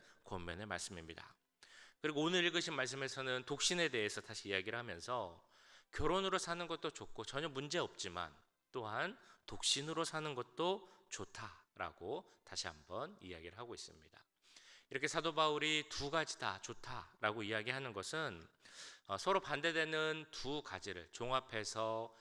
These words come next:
어, 사고하며 이야기하는 유대식 사고에 기인한 것이다, 출발한 것이다라고 이제 볼 수 있을 것입니다. 그런데 다른 측면에서 또 보자면 신앙의 관점으로 봤을 때 진짜 중요한 것이 있다.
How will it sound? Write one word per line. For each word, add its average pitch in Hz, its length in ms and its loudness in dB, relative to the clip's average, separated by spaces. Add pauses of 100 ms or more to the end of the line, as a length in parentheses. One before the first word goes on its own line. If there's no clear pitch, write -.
(240)
어, 82 280 -14
사고하며 120 880 -2
이야기하는 90 640 -4 (340)
유대식 113 760 -2
사고에 120 720 -4
기인한 107 460 -4
것이다, 85 420 -6 (240)
출발한 147 460 0
것이다라고 107 840 -2 (140)
이제 90 100 -12
볼 - 180 -6
수 127 320 -2
있을 - 180 -4
것입니다. - 600 -10 (580)
그런데 147 240 4
다른 160 320 4
측면에서 190 360 2
또 - 120 -2
보자면 123 760 0
신앙의 214 440 4
관점으로 143 420 0
봤을 95 300 -4
때 - 320 -14 (540)
진짜 175 640 4
중요한 131 400 0
것이 120 260 -2
있다. 87 480 -4